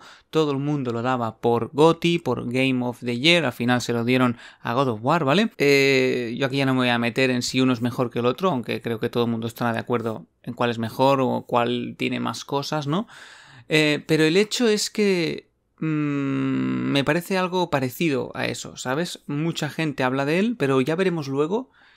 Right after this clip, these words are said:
si te gusta o no, ¿vale? Porque ahí estaba ese tema, ¿no? Yo, por ejemplo, yo mismo me compré una Xbox para jugar a Dead Red Redemption dos y al final no he jugado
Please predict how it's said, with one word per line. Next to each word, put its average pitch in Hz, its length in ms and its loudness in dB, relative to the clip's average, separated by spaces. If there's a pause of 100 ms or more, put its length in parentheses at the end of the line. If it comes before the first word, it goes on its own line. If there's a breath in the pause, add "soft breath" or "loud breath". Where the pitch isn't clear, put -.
(260 soft breath)
si 151 220 0
te 131 100 2
gusta 131 400 0
o 120 80 2
no, 143 220 0 (180)
¿vale? 139 220 0
Porque 127 240 -2
ahí 131 200 -2
estaba 147 640 -4 (400 loud breath)
ese 127 260 -2
tema, 156 240 0
¿no? 147 120 0
Yo, 135 120 -2
por 127 100 0
ejemplo, 135 380 -2
yo 131 160 -2
mismo 143 540 -2
me 127 160 -2
compré 127 240 -2
una 127 100 4
Xbox 127 400 0
para 120 220 -2
jugar 123 240 0
a 117 100 0
Dead 127 260 0
Red 131 240 0
Redemption 127 520 -2
dos 151 240 -2
y 135 80 -4
al 123 80 -4
final 127 340 -2
no 127 80 -2
he - 20 -4
jugado 127 500 -4